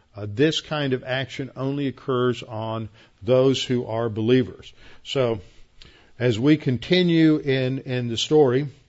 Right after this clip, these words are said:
we read down in verse ten, as they're progressing, uh, with the prophets, and he's singing with them. When they came to the hill, there was a group of prophets to meet them. The Spirit of the Lord came upon him.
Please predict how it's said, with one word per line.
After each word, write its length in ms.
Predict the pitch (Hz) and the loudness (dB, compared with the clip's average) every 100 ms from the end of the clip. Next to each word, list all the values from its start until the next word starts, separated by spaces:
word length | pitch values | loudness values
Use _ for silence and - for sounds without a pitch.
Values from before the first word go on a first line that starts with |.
| _ _ _ _ _ _ _ | _ _ _ _ _ _ _
we 140 | 120 | -2
read 320 | 123 139 147 123 | 2 2 2 4
down 400 | 139 139 139 139 | 2 4 0 -2
in 420 | 139 120 123 123 | -4 -4 -4 -6
verse 540 | 131 107 135 131 - - _ - | -6 0 2 2 0 -10 _ -20
ten, 560 | - 185 143 123 175 - _ _ _ _ _ _ _ _ _ _ _ - | -4 0 2 2 -4 -12 _ _ _ _ _ _ _ _ _ _ _ -4
as 240 | 139 110 | -2 2
they're 160 | 135 139 | 2 2
progressing, 760 | - 104 139 165 - 127 135 - - - - _ | -2 0 2 4 2 -4 -8 -12 -20 -20 -20 _
uh, 180 | 120 117 | -4 -2
with 240 | 123 143 143 | 4 4 4
the 100 | 139 | -2
prophets, 540 | - 135 127 131 120 | 0 0 2 0 -2
and 120 | 135 | -2
he's 200 | 127 123 | -2 -2
singing 380 | - 143 135 117 | -2 -2 -2 -4
with 140 | 113 | -6
them. 180 | 117 120 | -4 -4
When 160 | 123 120 | -4 -6
they 120 | 120 | -6
came 260 | 120 139 147 | -4 -4 -2
to 80 | |
the 80 | 139 | -4
hill, 320 | 127 131 123 | -2 0 0
there 100 | 120 | -2
was 160 | 120 113 | -4 -6
a 40 | |
group 260 | 110 123 131 | -4 -2 -2
of 100 | 131 | -6
prophets 420 | 131 127 127 120 | -4 -4 -4 -8
to 80 | - | -6
meet 220 | 117 117 | -4 -4
them. 160 | 120 120 | -4 -4
The 140 | 117 | -6
Spirit 260 | 110 131 131 | -4 -2 0
of 60 | |
the 60 | 127 | 0
Lord 160 | 123 123 | -4 -6
came 200 | 113 113 | -8 -8
upon 340 | - 151 156 | -6 -2 0
him. 200 | 151 151 | 0 -2